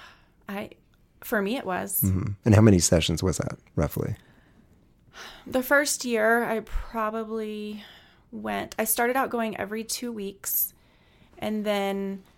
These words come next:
Speaker 1: broke down to once a month. Um, at this point when we found her,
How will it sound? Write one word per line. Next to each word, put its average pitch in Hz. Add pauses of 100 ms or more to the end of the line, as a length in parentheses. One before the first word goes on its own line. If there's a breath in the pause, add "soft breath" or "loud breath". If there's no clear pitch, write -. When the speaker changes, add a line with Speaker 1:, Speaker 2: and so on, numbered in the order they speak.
(180)
Speaker 1:
broke 214
down 196
to 208
once 196
a 214
month. 185
Um, 101 (160)
at 214
this -
point 330
when 269
we 240
found 214
her, 202